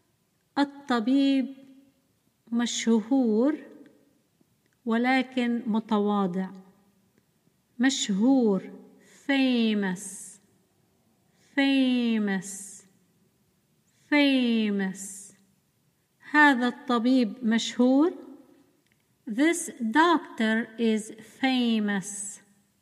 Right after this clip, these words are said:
This doctor is famous.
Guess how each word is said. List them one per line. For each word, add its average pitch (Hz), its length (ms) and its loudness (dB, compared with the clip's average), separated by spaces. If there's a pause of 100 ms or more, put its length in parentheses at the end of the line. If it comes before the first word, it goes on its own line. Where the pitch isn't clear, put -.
(760)
This 262 640 2 (300)
doctor 240 840 4 (300)
is 214 500 0 (380)
famous. 214 1080 0